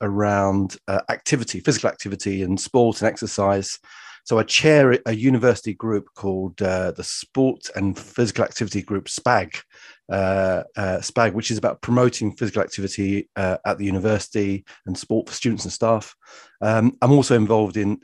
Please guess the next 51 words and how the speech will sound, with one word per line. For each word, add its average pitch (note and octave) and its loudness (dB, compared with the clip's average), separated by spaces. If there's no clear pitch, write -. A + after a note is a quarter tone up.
uh, F#2 -4
involved G#2+ 0
in F#2 0
sort - -10
of, - -12
uh, F2+ -6
sport - -6
and G#2 0
activity - -8
locally, F#2 -6
and F#2 -4
I - -4
sit - -4
on F#2+ -6
a F#2+ -14
few G2+ -4
boards F#2+ -4
to - -12
do F2 -6
that. F2 -6
And B2+ 6
in D#3+ 10
my, D3 8
before D3+ 2
I C#3 6
kind B2+ 2
of, G#2 -2
uh, G#2+ 2
in A2 0
my A2+ 0
dim B2+ 0
and A#2+ 4
distant - -8
past, A2+ -2
I G2+ -2
guess G#2+ -2
I G2 0
was, G2 -4
uh, G2 0
I G#2 -4
was F#2+ -6
an F#2+ -2
academic G#2+ 0
around F#2+ 0
sport - -6
and G#2 -2
exercise - -8
science. A2 0
So F#2+ -6
my, F#2 -2
my F#2+ -2